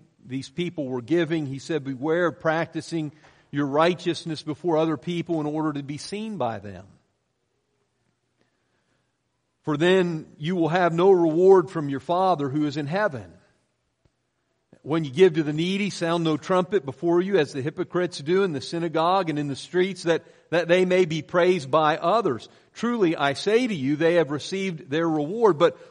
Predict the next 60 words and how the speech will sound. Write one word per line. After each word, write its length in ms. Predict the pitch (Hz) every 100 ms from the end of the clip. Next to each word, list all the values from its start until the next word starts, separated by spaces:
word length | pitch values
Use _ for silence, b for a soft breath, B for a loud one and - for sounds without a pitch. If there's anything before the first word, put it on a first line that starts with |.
| B
when 180 | 165 165
you 160 | 202
give 240 | 175 208 165
to 100 | 165
the 140 | 156
needy, 320 | 180 208 190
do 100 | 151
not 240 | 180 180 180
let 160 | 190
your 120 | 170
left 260 | 160 180 180
hand 240 | 185 170
know 120 | 165 180
what 140 | 180
your 140 | 139
right 260 | 156 170 175
hand 240 | 156 165
is 160 | 151 117
doing, 480 | 135 220 208 143 160 b b b b
so 160 | -
that 140 | 170 165
your 120 | 147
giving 380 | 131 214 220 180
may 140 | 170
be 160 | 156 156
in 100 | 156
secret, 540 | - 226 247 185 190
and 140 | 165 151
your 120 | 147
Father 400 | - 180 190 175
who 160 | 160
sees 440 | 143 - 226 247 160
in 120 | 151
secret 500 | - 160 147 151 151 b b b
will 220 | 160 165
reward 500 | 147 143 196 233 170
you." 100 | 151
You, 180 | 160 190
you 180 | 175 180
notice 500 | 196 240 226 165 -
that 180 | 165
they 140 | 165 160
did 320 | 139 208 220
what 180 | 190 151
they 160 | 147
did 520 | 135 127 220 202 143 131 b b
to 80 | -
be 140 | 151 151
seen 400 | - 208 220 196
by 180 | 165
men, 300 | 151 190 196
and 180 | 185 156
ultimately, 720 | - 175 240 - 175 165 185
and, 80 | 196
and 160 | 202 196
it 100 | -
says 340 | - 262 254
it 100 | 196
right 260 | 139 123 -
there, 280 | 123 143